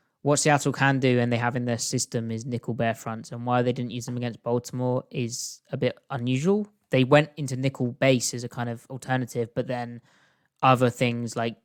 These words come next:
the details, that type of stuff, the sloppy stuff, that kind of crept in. So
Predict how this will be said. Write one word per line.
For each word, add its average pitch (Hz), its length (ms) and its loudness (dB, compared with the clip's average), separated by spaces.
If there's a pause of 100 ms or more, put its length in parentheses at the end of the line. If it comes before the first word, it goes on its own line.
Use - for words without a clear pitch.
the - 80 -18
details, 120 640 0
that 127 200 -2
type 120 200 -6
of - 80 -12
stuff, 113 260 -4
the 113 80 -14
sloppy 123 400 0
stuff, 110 380 -10
that 120 180 -6
kind 123 160 -6
of - 60 -8
crept - 320 -4
in. 170 200 0 (480)
So 120 440 2